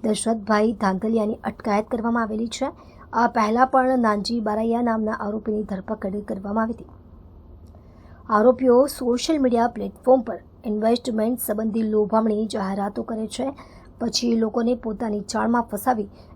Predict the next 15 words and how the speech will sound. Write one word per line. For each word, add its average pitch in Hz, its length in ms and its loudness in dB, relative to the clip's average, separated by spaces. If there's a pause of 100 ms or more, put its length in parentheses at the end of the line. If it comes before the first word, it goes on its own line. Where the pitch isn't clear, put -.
(140)
એક 233 160 -2 (200)
ખોટી 254 240 2
એપ્લિકેશન 247 520 -2
ડાઉનલોડ 208 500 -2
કરાવે 247 300 -2
છે, 277 200 -2
તેમાં 220 540 0
નફો 220 420 0
દર્શાવી 226 600 0 (480)
વધુ 247 340 2
રકમ 262 460 2
જમા 208 280 -2
કરાવે 214 300 -2
છે 226 160 -4
અને 226 100 -2